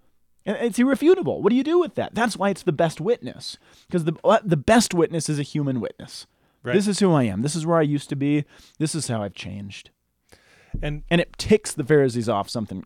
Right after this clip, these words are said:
Speaker 1: something crazy.
Speaker 2: Yeah, it does. And, and I look, and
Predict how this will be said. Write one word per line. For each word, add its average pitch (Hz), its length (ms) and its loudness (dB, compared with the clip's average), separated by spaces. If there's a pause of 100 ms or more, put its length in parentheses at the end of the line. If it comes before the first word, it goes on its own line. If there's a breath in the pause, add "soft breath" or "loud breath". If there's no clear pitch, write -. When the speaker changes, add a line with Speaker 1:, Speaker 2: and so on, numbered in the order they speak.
Speaker 1:
something 117 300 -4
crazy. - 420 -12 (460 soft breath)
Speaker 2:
Yeah, 110 180 -16
it 98 80 -20
does. 143 360 -12
And, 139 300 -10 (640 loud breath)
and 143 140 -8
I 147 100 -6
look, 143 640 -4
and 135 340 -10